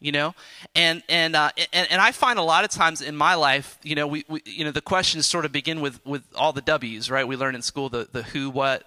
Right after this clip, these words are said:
where, when. But a lot of times I think the questions start with that three-letter W word, right? Which is why. And so I sort of wanted to talk about that this morning as we, as we continue this series. And I kinda want us to centra-,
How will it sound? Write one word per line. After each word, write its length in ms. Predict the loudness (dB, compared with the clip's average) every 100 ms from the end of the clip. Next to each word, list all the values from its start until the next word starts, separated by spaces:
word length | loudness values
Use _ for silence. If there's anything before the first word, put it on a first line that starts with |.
| _ -12
where, 260 | -4 0 0
when. 380 | 0 0 -2 -4 -14 -10 -4
But 100 | 2
a 40 |
lot 200 | 4 4
of 60 | 2
times 300 | 0 0 -2
I 60 |
think 180 | -4 -6
the 60 | -2
questions 380 | -2 0 -2
start 220 | 0 0 2
with 100 | 0
that 140 | -2
three-letter 500 | -4 -4 0 2 2
W 320 | -2 -2 -4
word, 220 | -2 -2
right? 240 | 0 -2 -2
Which 180 | -6 -6
is 120 | -4
why. 340 | -2 -4 -6 -16 _ _ _ _ _ -20 -20 _ _ _
And 140 | -2 2
so 320 | 4 2 -2 -10 -8 -4
I 80 |
sort 280 | 2 2 2
of 80 | 2
wanted 200 | 0 -2
to 80 | -4
talk 340 | 0 0 2
about 220 | 2 2
that 160 | 2 0
this 200 | -2 -4
morning 320 | -2 -2 0
as 160 | -2 -2
we, 240 | -2 -2 -6 -20 -20 -20 -20 -2
as 180 | -2 0
we 80 |
continue 440 | -4 -4 -2 -2 0
this 160 | 0
series. 840 | 0 0 0 0 0 0 2 0 -4 _ _ _ _
And 100 | 0
I 80 | 0
kinda 240 | 2 0
want 140 | 0 -2
us 100 | -2
to 60 |
centra-, 580 | 0 0 0 -2 -4 -10